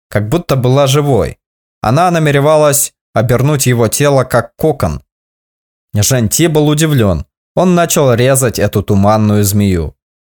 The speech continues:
Он разрезал голову змеи напополам. Однако змея не исчезла, а наоборот, их стало две, и они обернули его руки. Две негативные энергии вошли в его разум.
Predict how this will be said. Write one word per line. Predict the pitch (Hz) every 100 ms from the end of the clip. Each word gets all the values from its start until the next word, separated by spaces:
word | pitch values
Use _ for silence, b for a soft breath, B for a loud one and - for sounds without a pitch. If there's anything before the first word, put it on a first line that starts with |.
| _
Он | 190 185
разрезал | 160 135 135 156 170 139
голову | 123 135 135 117
змеи | 107 107 110 139
напополам. | 123 123 123 139 143 80 - _ _ _ -
Однако | 87 95 101 110
змея | 95 98 107
не | 127 139
исчезла, | 143 - 113 87 - 71 - _ -
а |
наоборот, | 127 131 120 117 98 -
их | 90 -
стало | - 131 131 107
две, | 98 87 76 - -
и | 87
они | 90 117 165
обернули | 165 113 101 104 107 120 120
его | 104 117 123
руки. | 147 131 - _ _ _ _ _
Две | 131 135 180 190
негативные | 160 135 135 - 147 123 110 104 101
энергии | 113 151 147 107 95
вошли | 87 98 - 120
в | 123
его | 107 104 117
разум. | 110 98 90 78